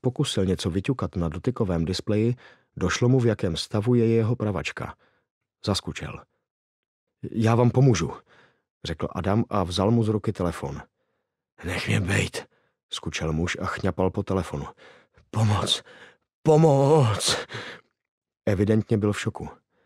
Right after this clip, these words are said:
Adam vyťukal číslo záchranky a vysvětlil operátorovi, že na G P S souřadnicích tohoto hovoru je zraněný člověk.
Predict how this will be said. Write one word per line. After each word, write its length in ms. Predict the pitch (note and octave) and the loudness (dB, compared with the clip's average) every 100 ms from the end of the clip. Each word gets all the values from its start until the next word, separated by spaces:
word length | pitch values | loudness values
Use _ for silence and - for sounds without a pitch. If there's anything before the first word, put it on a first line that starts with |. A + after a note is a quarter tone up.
| _ _ _ G#2+ | _ _ _ -2
Adam 280 | G#2+ A2 | 2 4
vyťukal 400 | G2+ F2 G#2 F2 | 2 0 -2 -2
číslo 360 | E2+ G2+ F#2+ E2 | -2 -4 -4 -2
záchranky 600 | E2 F2 G2+ G2+ - A2+ | -2 -2 0 -2 0 -4
a 120 | F#2+ E2+ | -2 -4
vysvětlil 580 | F#2+ - A#2+ G#2+ F2 - | -4 -2 -2 -2 -6 -6
operátorovi, 720 | G2+ G#2 G#2 G2+ A2 A2+ B2 - - - | -4 0 0 0 0 2 0 -2 -14 -2
že 140 | G2 | 0
na 120 | F2+ | 0
G 220 | E2+ G#2+ | 0 -2
P 240 | A2 B2+ - | -2 -4 -2
S 120 | A2 | -4
souřadnicích 840 | - - A2 A2 G#2+ A#2+ - A#2+ | -4 -2 0 2 2 0 0 -4
tohoto 340 | - B2 A#2+ G#2 | -2 -2 0 0
hovoru 360 | E2+ F#2+ G2 | 0 0 2
je 120 | A2+ F2+ | 2 0
zraněný 400 | G2 G#2 A2 A2+ | 0 2 2 0
člověk. 500 | G#2+ F#2+ - - | -2 -4 -6 -12